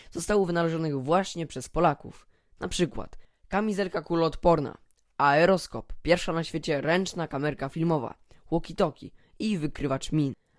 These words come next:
Warto jeszcze powiedzieć o jednym bardzo ważnym wynalazku, w cudzysłowiu, który przyczynił się do kształtu dzisiejszej Europy. Mowa o polskiej konstytucji, która była pierwszym tego typu dokumentem na naszym kontynencie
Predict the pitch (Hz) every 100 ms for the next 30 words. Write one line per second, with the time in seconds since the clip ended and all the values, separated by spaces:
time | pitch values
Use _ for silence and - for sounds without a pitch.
0 | - - 220 220 202 190 - 175 151 170
1 | 160 151 - 160 185 180 175 151 156 165
2 | 165 151 143 139 139 139 170 156 - -
3 | - _ - - 151 135 - 156 127 120
4 | - - - 214 208 - 175 190 170 165
5 | 151 147 - - 156 156 151 135 151 -
6 | 139 160 143 - - - - - 208 220
7 | 180 180 180 - 165 156 156 - 190 190
8 | 170 185 175 151 175 151 - 165 180 -
9 | 151 139 139 151 - 139 127 - 147 147
10 | 143 135 156 165 156 147 - _ - 170
11 | 160 147 143 147 139 131 135 - 156 175
12 | 160 156